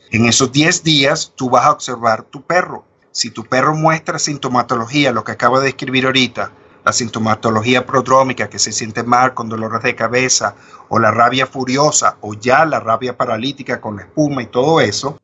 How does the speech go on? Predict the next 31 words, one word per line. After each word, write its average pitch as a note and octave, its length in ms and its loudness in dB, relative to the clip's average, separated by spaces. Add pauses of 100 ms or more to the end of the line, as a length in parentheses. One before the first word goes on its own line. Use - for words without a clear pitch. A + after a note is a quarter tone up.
no C3 280 2
queda C#3+ 240 2
más C#3 340 0
opción C3+ 400 -2
que B2+ 120 -10
poner A#2 300 -4
a B2+ 60 2
dormir B2 340 -4
a B2 80 0
tu C3+ 80 -4
animal B2 460 0
para A#2+ 380 0
probar A#2+ 500 2 (120)
que, A2 200 -12 (180)
eh, A2+ 140 -6
si B2+ 220 0
es A#2+ 100 -4
rabia A#2+ 500 0 (100)
o G2 120 -10
no. F#2+ 220 -14 (160)
Entonces, - 560 -4 (220)
la A#2+ 200 2
respuesta D#3+ 460 -2
a - 40 -14
tu D3 120 -8
pregunta C#3+ 580 0
es D#3 400 -4
no, B2 540 0
no A#2+ 200 -6
tienes C#3 380 -4
que C#3 380 -2